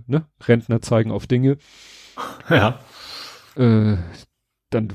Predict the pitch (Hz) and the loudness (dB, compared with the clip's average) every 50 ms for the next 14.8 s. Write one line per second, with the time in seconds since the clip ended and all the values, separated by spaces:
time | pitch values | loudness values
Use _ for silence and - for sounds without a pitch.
0 | - 101 101 - - - 117 110 - 120 - 113 117 120 117 117 113 117 - - | -14 -14 -14 -10 -6 -4 -2 2 2 2 2 4 2 4 4 4 4 2 0 -2
1 | - - 123 123 117 - 113 113 113 110 104 107 107 104 107 117 127 120 113 104 | -2 0 0 0 0 0 2 2 2 2 0 -4 -8 -6 -4 0 2 2 0 0
2 | - - - - - 120 113 107 - - - - - - 120 110 107 104 104 110 | -4 -18 -18 -10 -2 0 0 0 0 -4 -14 -12 -10 -6 -4 -2 -2 -2 0 -2
3 | 113 107 113 110 - - 127 127 - 135 123 117 107 110 - - 117 - 110 120 | -2 -2 -2 -6 -4 -4 -4 -4 -2 -4 -4 -4 -4 -4 -4 -4 -2 2 2 2
4 | 123 117 - - 117 101 117 117 120 113 101 110 107 110 - 123 110 101 104 - | 2 0 -4 -8 -8 -6 -4 -4 -4 -2 2 2 2 2 2 0 -6 -6 -8 -12
5 | - - 110 107 110 95 107 120 113 107 92 101 98 101 113 127 143 139 - - | -4 -2 0 0 2 0 0 0 0 2 2 2 2 4 4 2 0 -2 -10 -20
6 | - _ - - 131 117 117 117 113 98 107 107 95 95 - 107 101 107 127 131 | -20 _ -4 2 4 4 4 4 0 -2 -2 -4 -4 -2 -2 0 0 0 -2 -4
7 | - - - _ _ _ _ _ _ _ _ _ _ _ - 107 104 117 120 113 | -8 -14 -20 _ _ _ _ _ _ _ _ _ _ _ -8 -2 0 0 0 2
8 | 117 113 117 127 131 127 117 113 120 120 - - - - - - 110 - - - | 4 4 6 6 6 4 2 2 2 0 0 -4 -12 -8 -2 -2 -2 -2 -4 -8
9 | - 120 120 110 - - - - - - 117 110 110 107 107 - 110 101 - - | -4 -4 -4 -4 -6 -12 -18 -16 -10 -6 -4 -2 -2 -2 -4 -6 -8 -10 -4 0
10 | 110 104 104 - 104 110 107 - - - 104 - - 104 98 - 104 95 95 - | 0 2 2 0 -2 -2 -2 -2 -4 -14 -16 -10 -10 -10 -6 -6 -8 -8 -8 -14
11 | - - _ _ _ _ _ _ _ _ _ _ _ - 120 82 101 120 131 - | -20 -20 _ _ _ _ _ _ _ _ _ _ _ -6 -4 0 2 0 0 0
12 | - - - - - - - - - 110 95 101 110 113 117 110 110 110 104 - | -4 -16 -12 -12 -12 -12 -10 -2 0 0 2 4 4 4 2 2 0 -2 -2 -2
13 | 117 107 107 107 107 104 113 107 107 110 117 110 107 107 107 104 - 107 - - | -4 -6 -6 -8 -6 -6 -4 -4 -4 -2 2 4 4 4 4 2 0 -6 -8 0
14 | - 110 113 - - 120 - - - 127 123 123 - 131 123 120 | 0 0 0 0 -2 -8 -8 -2 -2 -2 -2 2 2 2 2 2